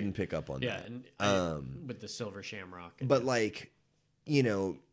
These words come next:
Speaker 1: people died. I'm not gonna give anything away.
Speaker 2: Yeah.
Speaker 1: And he went one direction, and there was somebody there that watched him walk away,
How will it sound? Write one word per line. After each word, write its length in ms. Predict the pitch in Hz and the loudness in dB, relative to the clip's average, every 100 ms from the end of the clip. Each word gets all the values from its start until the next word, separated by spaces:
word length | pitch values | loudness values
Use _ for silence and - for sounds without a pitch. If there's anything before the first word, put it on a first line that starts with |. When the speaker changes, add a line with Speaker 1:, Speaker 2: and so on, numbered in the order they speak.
| _ _ _ _ _ _ | _ _ _ _ _ _
Speaker 1:
people 280 | 127 104 131 | 4 4 6
died. 400 | 135 113 104 104 | 8 8 8 6
I'm 120 | 107 | 4
not 160 | 104 101 | 2 2
gonna 120 | 104 | 0
give 200 | 98 98 | 2 2
anything 300 | 101 92 113 | 2 0 2
away. 380 | 117 95 87 87 | 4 4 4 2
Speaker 2:
Yeah. 200 | 85 - | 0 -4
Speaker 1:
And 100 | 95 | -4
he 220 | 92 120 | 0 4
went 320 | 131 123 117 92 | 6 4 2 2
one 240 | 107 107 | 2 4
direction, 520 | 95 90 82 - 92 | 4 2 2 0 2
and 140 | 90 87 | 2 2
there 100 | 85 | 2
was 160 | 85 | 2
somebody 400 | - 107 107 101 | 2 4 4 2
there 340 | 95 95 92 90 | 2 4 4 4
that 120 | 76 | 2
watched 360 | 78 87 95 - | 0 -2 -2 -2
him 180 | 98 95 | 0 0
walk 300 | 87 85 78 | 0 -2 -2
away, 520 | 78 82 80 80 | -2 0 0 0